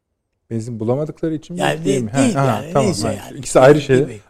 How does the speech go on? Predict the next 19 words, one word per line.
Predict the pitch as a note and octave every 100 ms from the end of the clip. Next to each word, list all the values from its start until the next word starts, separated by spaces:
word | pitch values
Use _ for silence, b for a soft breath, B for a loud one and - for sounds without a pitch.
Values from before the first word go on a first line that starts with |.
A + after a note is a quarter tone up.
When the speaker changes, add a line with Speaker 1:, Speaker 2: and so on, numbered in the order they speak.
| -
Speaker 1:
Hani | C3
yükleyemiyorlarsa | C3+ C#3 F#3 F3+ F3+ G3+ G3
o | F3
da |
Speaker 2:
Yani, | E3+
Speaker 1:
ayrı | C#3 B2
bir |
facia | A#2+ B2+ C#3+ D3+
Speaker 2:
yani |
Speaker 1:
da | F#3+ D#3
onun | C#3+
Speaker 2:
neyse | C3+
Speaker 1:
için. | B2+
Speaker 2:
yani. | B2 A2+ _ _ _ _ _ _ _ B2+
Bu, | - -
bu, | - -
söylemek | - E3+ G3 A#3 C4+
istediğim | - E3+ B2 C3+ D3+ _
şu. | - - F3 F2